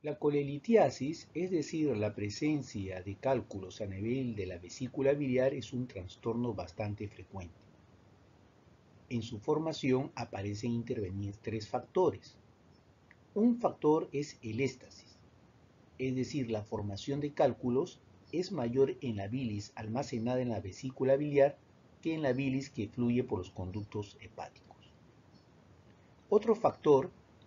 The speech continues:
es la sobresaturación por colesterol. A altas concentraciones, este colesterol tiende a formar cristales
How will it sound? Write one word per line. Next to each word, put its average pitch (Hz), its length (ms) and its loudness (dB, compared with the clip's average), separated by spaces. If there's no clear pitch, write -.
es 139 300 2
la 104 160 0
sobresaturación 131 1000 0
por 92 300 -4
colesterol. 120 680 4
A 107 200 0
altas 147 300 2
concentraciones, 160 1080 0
este 123 280 -2
colesterol 143 720 6
tiende 139 360 0
a 110 60 0
formar 104 400 -4
cristales 127 640 2